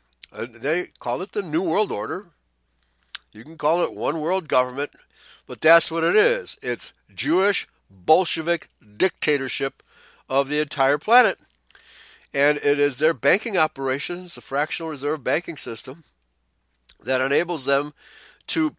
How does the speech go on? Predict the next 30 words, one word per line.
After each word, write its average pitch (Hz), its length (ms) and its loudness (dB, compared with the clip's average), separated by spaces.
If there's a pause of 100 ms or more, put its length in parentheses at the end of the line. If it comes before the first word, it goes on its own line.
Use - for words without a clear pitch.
pay 247 300 6
for 175 220 -2
all 135 200 2
of 110 100 -2
this 117 180 -2
stuff, - 320 0
to 123 100 -8
pay 233 280 2
for 180 160 -8
this 139 220 -8
revolution, 113 560 -6 (440)
to - 100 -6
pay 220 340 2
for 202 180 -4
this 175 200 -2
corruption, 165 800 0 (420)
to 143 120 -2
buy 170 420 8
off 180 400 6
people 165 320 -4
like 151 320 0
Bill 170 260 -2
Gates 156 460 2
and 127 200 -2
Donald 151 420 2
Trump, 175 340 0
et 127 120 -6
cetera, 151 360 -4
et 135 60 -12
cetera. 160 520 -2